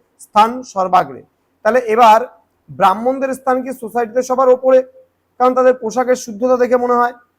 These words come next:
অপরদিকে মুচি অথবা ডোম, যারা অশুদ্ধ পেশার, মানে পেশাকে আর কি বলা হয়েছে, ব্রাহ্মণদের পেশাটাকে শুদ্ধ, তারা, আহ, যেহেতু মানে ধর্ম চর্চা নিয়ে থাকে, হ্যাঁ, যেহেতু পুজো অর্চনা করে, সেহেতু তাদের স্থানটা সবার উপরে।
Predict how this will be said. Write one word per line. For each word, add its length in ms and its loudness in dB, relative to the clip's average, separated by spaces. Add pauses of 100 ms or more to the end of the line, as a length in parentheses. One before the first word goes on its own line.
(440)
অপরদিকে 480 0
মুচি 360 -4
অথবা 280 0
ডোম, 400 -4 (100)
যারা 180 0
অশুদ্ধ 580 -4
পেশার, 420 -2
মানে 180 -8 (400)
পেশাকে 500 0
আর 100 2
কি 280 -10 (480)
বলা 180 4
হয়েছে, 300 0 (160)
ব্রাহ্মণদের 460 -2
পেশাটাকে 480 -4
শুদ্ধ, 280 -10 (320)
তারা, 220 4
আহ, 800 0
যেহেতু 380 -8 (120)
মানে 200 -8
ধর্ম 440 -2
চর্চা 360 -6
নিয়ে 160 -4
থাকে, 280 -4 (420)
হ্যাঁ, 220 0
যেহেতু 240 -8
পুজো 280 -8
অর্চনা 380 0
করে, 260 -4 (240)
সেহেতু 240 -2
তাদের 260 -2
স্থানটা 260 -4
সবার 220 -2
উপরে। 300 -2